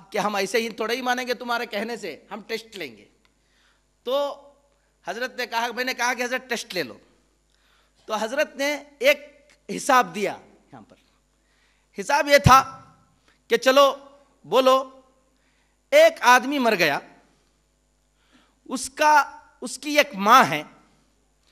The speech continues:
और उसकी एक बीवी है। बीवी को कितना मिलेगा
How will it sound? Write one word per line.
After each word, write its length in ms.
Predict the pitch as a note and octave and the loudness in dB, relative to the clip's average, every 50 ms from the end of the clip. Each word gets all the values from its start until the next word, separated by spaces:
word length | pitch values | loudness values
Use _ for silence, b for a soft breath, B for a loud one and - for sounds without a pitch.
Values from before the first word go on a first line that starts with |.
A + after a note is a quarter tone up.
| _ _ _ _ _ _ _ - | _ _ _ _ _ _ _ -4
और 160 | A#3 C#4 C#4 | -2 -2 0
उसकी 340 | C4+ - - - - B3+ B3 | -2 -4 -8 -10 -6 -2 -2
एक 200 | G#3+ D#3 C3+ A#2 | -2 -2 -4 -8
बीवी 280 | D#3+ F3 D#3+ D3 C#3+ | -8 -8 -6 -8 -10
है। 180 | A#2+ F2+ E2+ - _ _ _ _ _ _ _ _ _ _ _ _ _ _ _ _ _ _ _ _ _ _ _ _ - | -12 -12 -16 -20 _ _ _ _ _ _ _ _ _ _ _ _ _ _ _ _ _ _ _ _ _ _ _ _ -20
बीवी 340 | A2+ B2 G#3 B3+ C#4 D#4 D#4 | -14 -8 -6 -4 -4 -4 -4
को 120 | D4+ C#4+ | -6 -8
कितना 340 | G#3+ C4+ A#3+ G#3+ D4 D4+ D4 | -8 -8 -6 0 2 2 4
मिलेगा 380 | C#4 C4+ C4+ C4+ B3+ C4 C4 | 4 4 2 4 4 4 2